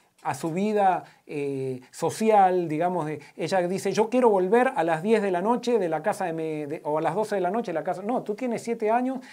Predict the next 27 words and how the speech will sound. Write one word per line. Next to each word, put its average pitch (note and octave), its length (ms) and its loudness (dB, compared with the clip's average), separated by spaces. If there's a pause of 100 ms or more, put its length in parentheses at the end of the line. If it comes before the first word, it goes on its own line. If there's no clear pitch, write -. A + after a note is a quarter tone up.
(120)
y D#3 120 -8
te E3 100 -2
vamos G3 240 0
a - 20 -4
ir G#3+ 80 -2
a F#3+ 40 2
buscar G#3+ 300 2
a G#3+ 100 2
la, D3+ 260 -4 (180)
a - 80 -8
las D3 140 -6
siete A3+ 180 -4
de F#3 60 -2
la D#3 100 -2
tarde B3 220 2
y - 20 -4
se - 100 -8
acabó. D#3+ 460 0 (480)
Y D#3+ 140 -4
en F#3 80 0
esas A#3 220 0
cosas B3 280 -2
no G3 480 -2
la D3+ 140 -4
vamos F3+ 260 -4
a D3+ 60 -8
dejar. D3 400 -4